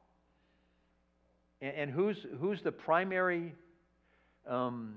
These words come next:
adversary in this eschaton that we're engaged in? Satan, Lucifer, right? So when we, when we look at the Middle East,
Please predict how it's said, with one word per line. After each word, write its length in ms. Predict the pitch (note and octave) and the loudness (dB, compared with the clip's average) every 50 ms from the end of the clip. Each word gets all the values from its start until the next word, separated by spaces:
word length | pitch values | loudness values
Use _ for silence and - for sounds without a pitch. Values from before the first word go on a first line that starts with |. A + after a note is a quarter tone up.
| G#2+ - - | -12 -2 4
adversary 800 | D3+ E3 G3 F#3 F#3 D#3+ - - C#3 B2+ B2 B2 C3+ D3+ D#3+ D3+ C#3+ - - - _ _ _ _ _ _ _ _ _ _ - | 6 6 8 8 6 2 0 2 2 2 4 2 2 0 -4 -8 -14 -18 -20 -20 _ _ _ _ _ _ _ _ _ _ -8
in 120 | C#3+ D3 | -4 -2
this 220 | C#3+ C#3 - - - - - - _ _ - - | 0 -2 -2 -4 -8 -18 -20 -20 _ _ 0 0
eschaton 720 | E3+ E3+ - - - - - D3 B2 A#2 A2+ C3+ E3 F3 - - - - _ _ _ _ _ _ _ _ _ _ _ _ | 0 2 0 -2 -4 0 2 4 4 4 2 -2 -4 -8 -12 -16 -20 -20 _ _ _ _ _ _ _ _ _ _ _ _
that 160 | - C#3 C#3+ D#3 | 4 4 4 6
we're 340 | D3 C#3+ C#3+ D3 D3 D3 - - - - - | 4 4 4 4 2 0 -4 -10 -20 -18 -12
engaged 440 | D#3+ D3+ D#3 D#3 F#3+ A3 G#3+ D3+ G#2+ | -10 -6 -2 0 0 0 -2 -4 -10
in? 60 | F2+ E2+ - - _ _ _ _ _ _ _ _ _ _ _ _ _ _ _ _ _ _ _ _ - - | -14 -14 -16 -20 _ _ _ _ _ _ _ _ _ _ _ _ _ _ _ _ _ _ _ _ -4 2
Satan, 340 | - A3 B3 A#3 - A3+ F#3+ - - - - _ _ _ _ _ _ - | 6 6 6 6 2 -4 -12 -14 -18 -20 -20 _ _ _ _ _ _ -2
Lucifer, 560 | C3 D#3+ A3 G#3 - E3 - - A2+ F2+ - - - - - | 2 2 2 2 2 -4 -8 -6 -8 -8 -8 -10 -18 -16 -10
right? 260 | G#2+ A#2 D3+ F3 E3+ - - - _ _ _ _ _ _ _ _ - - - - - | -8 -6 -6 -6 -8 -12 -18 -20 _ _ _ _ _ _ _ _ -20 -20 -20 -2 4
So 100 | - G3 | 8 10
when 180 | F#3+ G3+ G#3 G3 | 10 10 10 10
we, 180 | G3 F#3+ F#3+ - | 8 2 2 2
when 180 | E3+ F3+ F3+ | 0 0 0
we 120 | F3 E3+ E3 | 2 0 0
look 300 | D#3 D#3+ G3+ A#3+ A#3 C#4 | 2 2 2 2 2 2
at 100 | C4+ C#4 | -2 -2
the 100 | C#4 C4 | 0 2
Middle 320 | A3 A3+ A3+ A3 G#3+ F#3 | 4 6 6 6 4 2
East, 340 | D#3 D3+ C3 B2 - - | 2 -2 -2 -4 -8 -12